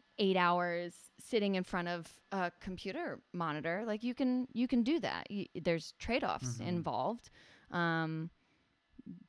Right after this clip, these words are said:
Speaker 1: but as long as y-, you yourself are comfortable with how you're trading off your time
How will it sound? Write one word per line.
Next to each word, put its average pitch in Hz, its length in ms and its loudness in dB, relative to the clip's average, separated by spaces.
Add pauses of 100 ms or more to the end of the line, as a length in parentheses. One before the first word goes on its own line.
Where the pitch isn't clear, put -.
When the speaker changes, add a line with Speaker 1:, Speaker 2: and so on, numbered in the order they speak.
(140)
Speaker 1:
but 170 160 0
as 160 180 -4
long 165 260 -2
as 156 300 -6 (100)
y-, 160 80 -12 (260)
you 165 500 0 (140)
yourself 156 500 -6
are 160 60 -6
comfortable 156 640 -4
with 151 280 -2 (1400)
how 156 840 2 (880)
you're 160 320 0
trading 156 420 -2
off 151 260 -2
your 160 100 0
time 147 560 -2